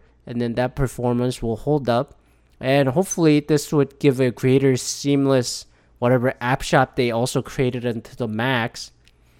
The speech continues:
and the Mac O Ss, you know, have become seamless over to iPad. I think it becomes sort of an ultimate, ultimate, whatchamacallit, cannibalization, where iPad finally takes over Macs.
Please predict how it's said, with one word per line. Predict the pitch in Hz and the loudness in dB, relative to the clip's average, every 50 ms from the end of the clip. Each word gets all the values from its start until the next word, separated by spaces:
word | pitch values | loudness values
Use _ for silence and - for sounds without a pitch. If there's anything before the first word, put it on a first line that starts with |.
| _ _ _ _ _ | _ _ _ _ _
and | - 120 113 | -8 -4 -4
the | 117 | -4
Mac | 107 113 117 123 143 - - | -2 -2 -2 -2 -2 -4 -4
O | 131 120 117 | -4 -2 0
Ss, | 113 107 - - 117 110 117 131 - - | -2 -2 -4 -4 -4 -4 -4 -4 -6 -6
you | 131 120 | -6 -4
know, | 117 117 120 - | -2 -2 -2 -4
have | - - 127 139 127 - - | -6 -6 -4 -4 -4 -4 -6
become | 139 - - 139 135 127 127 123 | -8 -6 -4 -4 -4 -2 -4 -6
seamless | - - - - 143 135 135 135 135 127 - | -10 -10 -6 -2 0 2 2 2 2 0 0
over | 143 139 131 139 135 | -4 -4 -4 -4 -4
to | - 147 | -4 -4
iPad. | 135 135 143 147 - - 120 110 107 | -2 -2 -2 -2 -2 -2 -2 -2 -2
I | 107 107 104 | -2 -4 -4
think | - - 127 120 | -4 -6 -6 -4
it | 120 110 - - | -6 -8 -8 -10
becomes | - 113 - - 117 113 113 110 | -16 -14 -10 -8 -6 -6 -6 -6
sort | - - - 117 117 107 | -8 -8 -6 -4 -4 -2
of | 113 110 113 113 110 - - _ _ _ _ _ _ _ - | -2 -2 -2 -2 -4 -8 -16 _ _ _ _ _ _ _ -12
an | 120 117 101 _ - | -12 -12 -12 _ -12
ultimate, | - 101 110 - - - 127 120 120 120 117 - _ _ _ _ _ _ _ _ _ _ _ _ _ _ _ _ _ _ _ _ - - - - - _ _ _ - | -10 -10 -10 -8 -6 -4 -2 0 0 0 -2 -4 _ _ _ _ _ _ _ _ _ _ _ _ _ _ _ _ _ _ _ _ -18 -14 -14 -14 -14 _ _ _ -14
ultimate, | - 120 123 135 - - 160 151 151 147 147 151 147 - - | -12 -10 -10 -10 -8 -4 -2 0 2 2 2 2 0 -6 -8
whatchamacallit, | 135 143 143 139 - - 143 120 113 - - - - 127 117 113 113 110 | -4 -4 -4 -4 -4 -4 -4 -4 -4 -6 -10 -8 -6 -4 -4 -4 -4 -6
cannibalization, | - - 139 139 143 113 135 135 135 131 131 127 123 113 127 135 151 151 - - 120 104 101 101 101 | -8 -6 -4 -4 -4 -4 -4 -4 -4 -2 -4 -4 -4 -2 -2 -2 -2 -4 -4 -6 -6 -6 -6 -8 -8
where | 117 120 117 | -6 -4 -4
iPad | - - 113 123 127 127 - - 156 143 139 - | -4 -2 0 -2 0 2 2 2 2 2 0 -2
finally | - - 123 120 127 131 139 139 135 135 | -4 -2 0 0 2 2 2 2 2 0
takes | 135 - 151 147 135 - | 0 0 -2 -2 0 0
over | 165 147 143 151 | 0 0 2 0
Macs. | 156 170 202 233 233 208 143 117 - - - - | 0 2 2 4 4 2 2 0 -6 -18 -20 -20